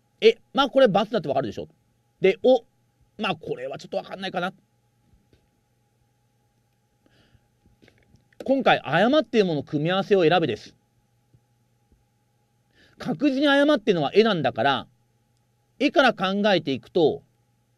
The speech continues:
うとえ、えとおの二択になるね。じゃあ、うとお、うとおで切りやすい、もしくはうとおをどうやって切るか考えてみよう。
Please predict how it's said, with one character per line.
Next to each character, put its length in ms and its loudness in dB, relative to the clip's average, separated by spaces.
う 160 2
と 280 4
え、 220 2
え 120 2
と 260 4
お 40 6
の 100 0
二 160 -6
択 300 -4
に 60 2
な 80 2
る 80 -2
ね。 180 -6
じ 140 4
ゃ 140 6
あ、 80 -6
う 160 8
と 400 6
お、 200 8
う 140 6
と 300 6
お 100 6
で 160 4
切 240 -6
り 140 0
や 120 4
す 160 -4
い、 140 -2
も 120 2
し 60 0
く 80 2
は 60 4
う 160 -2
と 100 6
お 60 8
を 40 4
ど 340 4
う 20 4
や 80 6
っ 20 -2
て 140 -10
切 140 -4
る 60 -4
か 140 -4
考 100 -8
え 60 -4
て 80 -6
み 80 -6
よ 140 -8
う。 40 -18